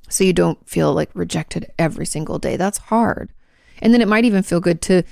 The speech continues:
spend some time doing something that you're good at. That building mastery part of D B T where, like, okay, let's say I'm good at playing guitar. Let's spend some time doing that. If we're really good at connecting with people, let's get out and see somebody. You know,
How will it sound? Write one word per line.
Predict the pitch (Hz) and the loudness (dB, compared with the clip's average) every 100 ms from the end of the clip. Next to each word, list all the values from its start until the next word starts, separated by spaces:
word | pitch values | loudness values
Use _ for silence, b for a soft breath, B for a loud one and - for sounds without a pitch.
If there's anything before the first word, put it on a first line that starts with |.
| b | b
spend | - - 214 202 | -4 2 4 4
some | 185 | 2
time | 170 - 196 202 165 151 180 - _ _ 165 | -2 -2 0 2 2 0 -4 -8 _ _ -8
doing | 165 214 226 185 | -2 2 4 2
something | - 143 156 143 156 180 - _ _ | 0 -2 -6 -6 -4 -6 -10 _ _
that | 165 | -6
you're | - 175 | -2 -2
good | 180 185 151 | 0 2 2
at. | 85 - _ _ _ _ - | 0 -4 _ _ _ _ -4
That | 185 - 180 | -2 -2 0
building | 185 185 175 | 2 2 2
mastery | 156 120 - - 208 | 2 0 -2 0 0
part | - 202 | 2 0
of | 196 175 | 0 -2
D | 165 | -4
B | 160 160 | -2 -4
T | - - 160 | -6 -6 -4
where, | 170 160 | -2 0
like, | 147 151 | 0 -2
okay, | 175 - 170 | -4 -4 -4
let's | 165 170 - | -2 -2 -2
say | 165 165 160 _ _ - | 0 2 0 _ _ 0
I'm | 175 170 165 170 | 2 2 -2 0
good | 196 | 2
at | 190 | 2
playing | - 175 175 | 0 0 0
guitar. | 175 175 165 | 0 2 2
Let's | 185 226 | 2 0
spend | - 247 | 0 0
some | 240 | 2
time | 240 247 233 | 0 2 2
doing | 170 175 175 | 2 0 0
that. | 165 160 | 0 -2
If | 165 | -2
we're | 190 | -2
really | 180 202 202 | 2 2 2
good | 175 180 170 | 2 2 2
at | 175 - | 2 -2
connecting | 170 160 - | -4 -4 -4
with | 190 | -4
people, | 208 - 208 | -4 -2 -2
let's | 240 254 | -2 -2
get | - | 0
out | 190 185 | 2 0
and | 170 | -2
see | - 160 | -2 -2
somebody. | - 156 151 143 156 b b b | -2 -2 0 -2 -4 b b b
You | 208 | 2
know, | 202 208 | 4 2